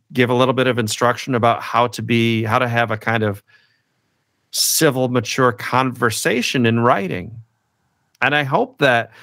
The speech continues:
will bleed over into their, their regular life when they're on their own social media.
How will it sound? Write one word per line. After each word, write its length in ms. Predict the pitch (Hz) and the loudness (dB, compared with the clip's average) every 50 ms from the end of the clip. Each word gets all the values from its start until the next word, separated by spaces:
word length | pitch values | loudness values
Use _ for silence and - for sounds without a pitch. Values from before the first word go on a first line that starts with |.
| - _ | -14 _
will 140 | - 131 123 | 0 0 0
bleed 520 | 110 107 139 143 147 156 151 151 151 151 143 | 2 2 2 4 4 4 4 4 2 2 4
over 440 | 139 139 147 135 127 127 117 113 | 4 4 4 2 2 2 2 2
into 680 | 120 143 175 170 - - 131 110 101 92 87 85 87 95 - _ _ _ _ _ _ _ - | 2 2 0 -2 -2 0 0 2 2 0 -2 -4 -6 -10 -16 _ _ _ _ _ _ _ 0
their, 360 | 123 117 117 110 107 110 - - | 2 4 4 4 2 0 -2 -4
their 240 | 123 113 110 107 104 | 0 2 4 4 4
regular 400 | 107 117 120 110 123 110 113 107 | 4 2 2 0 0 0 2 2
life 320 | 107 107 110 107 104 - | 4 2 2 0 -2 -2
when 200 | 113 113 107 101 | -2 0 0 2
they're 380 | 107 107 104 101 104 107 104 101 | 2 2 2 2 0 -2 -2 -4
on 180 | 110 110 110 | -2 0 0
their 200 | 110 107 107 110 | 2 2 4 4
own 360 | 107 107 107 104 104 101 107 - _ _ | 4 2 2 0 0 -2 -4 -8 _ _
social 380 | - - - 120 104 - - 95 | -4 0 0 0 0 0 -4 -6
media. 380 | 92 92 85 92 95 107 131 | -4 -4 -4 -2 -4 -4 -4